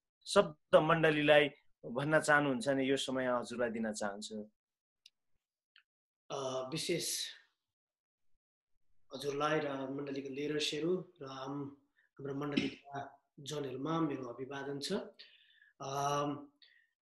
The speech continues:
Speaker 2: सर्वप्रथम त धन्यवाद तपाईँलाई यो विशेष एउटा, अ, यो अहिलेको हामी stay होममा जुन हामी अहिले बसिरहेको छौँ, अ, यो अवस्थामा पनि तपाईँले राम्रो एउटा organize गर्नु भएर हाम्रो चर्चको वार्षिक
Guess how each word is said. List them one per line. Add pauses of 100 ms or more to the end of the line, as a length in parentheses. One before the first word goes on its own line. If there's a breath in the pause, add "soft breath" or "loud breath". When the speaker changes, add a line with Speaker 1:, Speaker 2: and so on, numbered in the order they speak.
(960)
Speaker 2:
सर्वप्रथम
त
धन्यवाद
तपाईँलाई
यो
विशेष
एउटा, (1040)
अ, (1500)
यो
अहिलेको
हामी
stay
होममा (120)
जुन
हामी
अहिले (280 loud breath)
बसिरहेको
छौँ, (640 soft breath)
अ,
यो
अवस्थामा
पनि
तपाईँले
राम्रो
एउटा
organize
गर्नु
भएर
हाम्रो
चर्चको
वार्षिक